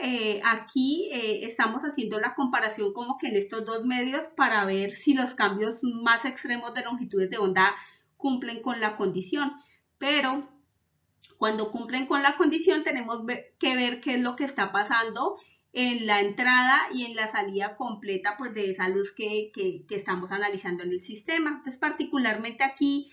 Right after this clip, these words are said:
si analizamos solamente la parte del vidrio y del agua,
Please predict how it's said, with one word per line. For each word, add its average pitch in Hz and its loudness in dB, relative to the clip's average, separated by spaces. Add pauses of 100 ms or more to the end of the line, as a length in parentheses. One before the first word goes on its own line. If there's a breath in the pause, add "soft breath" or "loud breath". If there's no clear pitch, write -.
(260 loud breath)
si - -2
analizamos 247 2
solamente 262 0
la 262 0
parte 196 -2
del 226 -4
vidrio 196 2
y 226 0
del 262 0
agua, 269 2